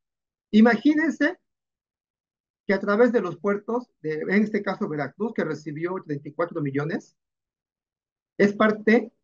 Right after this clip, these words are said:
y recaudó miles de millones de pesos para la federación.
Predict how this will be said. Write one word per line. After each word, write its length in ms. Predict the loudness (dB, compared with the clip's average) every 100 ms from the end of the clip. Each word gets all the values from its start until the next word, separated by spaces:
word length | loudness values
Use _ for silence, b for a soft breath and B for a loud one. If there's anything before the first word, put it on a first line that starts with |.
| _
y 100 | 2
recaudó 680 | 4 2 4 4 4 2 -2 _
miles 480 | 6 8 8 6 4
de 100 | 0
millones 320 | -2 -2 -2
de 40 | -4
pesos 300 | -8 -8 -12
para 220 | -8 -6
la 120 | -6
federación. 600 | -6 -8 -10 -4 -4